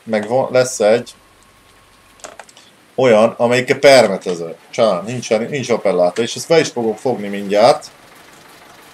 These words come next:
Ezt a permetező ifát. És akkor, ö, az M T Z-vel meg elhozzuk eladni a izét, a, a permetezőmet. Ja, soha nem tudtam régen, hogy miért vannak kerekek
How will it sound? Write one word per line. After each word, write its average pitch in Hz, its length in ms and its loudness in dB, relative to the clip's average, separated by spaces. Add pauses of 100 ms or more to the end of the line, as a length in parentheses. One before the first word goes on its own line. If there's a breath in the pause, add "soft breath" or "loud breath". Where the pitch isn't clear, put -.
(540)
Ezt - 200 -12
a - 60 -12
permetező 104 600 0 (100)
ifát. 110 580 0 (2250)
És 123 220 -4
akkor, 139 220 2
ö, 127 460 4 (380)
az 120 260 4
M 143 140 6
T 131 120 -4
Z-vel 117 220 0
meg 117 140 -4
elhozzuk 117 520 0
eladni 101 340 0
a 98 100 -2
izét, 92 320 -6
a, 95 300 -4
a 95 340 -2 (160)
permetezőmet. 95 920 -4 (1160 loud breath)
Ja, 160 140 2
soha 208 200 6
nem 151 160 6
tudtam 139 300 -2
régen, 131 300 4
hogy 110 120 2
miért 113 200 0
vannak 98 220 -4
kerekek 95 360 -2